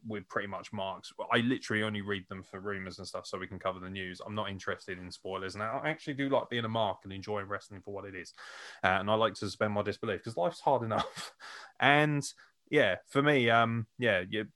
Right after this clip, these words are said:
turn on him, Carl, 'cause he's the one who was in the comments saying, "Yeah, yeah, Braun Strowman's gonna come back on Raw this week and beat him up, cost the triple threat." Uh, he's gonna ruin the triple threat, apparently, and then take all of their places. So I'm kind of, thanks to Jack and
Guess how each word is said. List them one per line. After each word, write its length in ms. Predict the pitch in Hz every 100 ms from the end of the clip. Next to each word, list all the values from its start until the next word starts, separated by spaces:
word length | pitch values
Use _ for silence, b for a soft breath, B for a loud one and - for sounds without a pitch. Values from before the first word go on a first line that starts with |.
| -
turn 200 | 147 123
on 140 | 98
him, 100 | 90
Carl, 280 | 87 95 87
'cause 180 | 107 101
he's 160 | 117
the 60 | 104
one 160 | 107
who 100 | 98
was 160 | 95 95
in 80 | 101
the 80 | 95
comments 360 | 107 98 90
saying, 180 | 98 95
"Yeah, 160 | 123 127
yeah, 180 | 117
Braun 220 | 107 120 104
Strowman's 320 | 123 113 95
gonna 160 | 107
come 120 | 98 107
back 200 | 98 101
on 100 | 101
Raw 160 | 104
this 180 | 98 -
week 200 | 104 95
and 100 | 98
beat 240 | 110 107
him 140 | 101 98
up, 180 | 98 -
cost 260 | - 113 -
the 80 | 104
triple 300 | 113 98 92
threat." 300 | 104 95 - b b -
Uh, 320 | 95 95 98
he's 160 | 107 95
gonna 160 | 113
ruin 200 | 110 120
the 80 | 107
triple 220 | 101 90
threat, 220 | 90 101 95
apparently, 420 | 101 98 98 95
and 80 | 95
then 140 | 92
take 260 | 98 92 92
all 180 | 98
of 80 | 92
their 140 | 92 87
places. 480 | 95 92 - - -
So 420 | - 98 95 95 92 -
I'm 200 | 107 107
kind 340 | - - 127
of, 100 | 117 B B -
thanks 260 | 208 214
to 100 | -
Jack 420 | 156 185 151 175 -
and 320 | 147 143 139